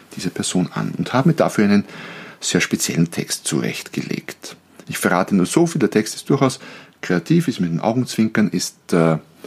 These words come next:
ein bisschen lustig, soll er zumindest sein, hoffe ich, dass er ist, und, äh, funktioniert sehr, sehr gut. Es sind, äh, drei von vier Menschen, die ich anschreibe, äh, antworten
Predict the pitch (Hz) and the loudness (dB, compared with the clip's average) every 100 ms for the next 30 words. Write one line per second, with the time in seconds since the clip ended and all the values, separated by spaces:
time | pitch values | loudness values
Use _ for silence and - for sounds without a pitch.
0 | - - - - - - 90 110 - 87 | -20 -20 -20 -20 -20 -16 -8 -6 -4 -2
1 | 120 170 - - 151 151 - - - - | 2 2 2 2 2 2 -8 -8 -10 -12
2 | - 95 101 - 104 98 98 - 82 92 | -6 -2 -2 -2 -4 -4 -6 -4 -4 -2
3 | - 104 - - - 107 104 98 - - | -4 -8 -8 -8 -6 -4 -2 -2 -4 -8
4 | - - - - - - 92 95 92 87 | -20 -20 -18 -20 -20 -4 2 4 4 2
5 | - - 90 87 - 107 - 117 120 - | -2 0 4 4 2 -2 2 2 2 2
6 | 107 117 - - - - - 104 101 - | 0 0 -2 -4 -4 -10 -2 0 0 -4
7 | - - - - - - - - - 87 | -16 -16 -20 -20 -20 -20 -20 -8 0 2
8 | 82 - 73 69 104 110 110 - - 135 | 2 0 -2 2 2 2 0 0 0 2
9 | 131 117 - - - - - 78 104 - | 4 2 0 -2 -2 -2 -2 -2 0 0
10 | 92 85 82 87 82 - - - - _ | 2 4 4 4 2 -4 -20 -20 -20 _
11 | - - - - - - - - - 85 | -20 -20 -20 -20 -20 -20 -20 -12 -2 2
12 | 80 - 80 85 82 - 85 | 2 0 -2 0 0 2 0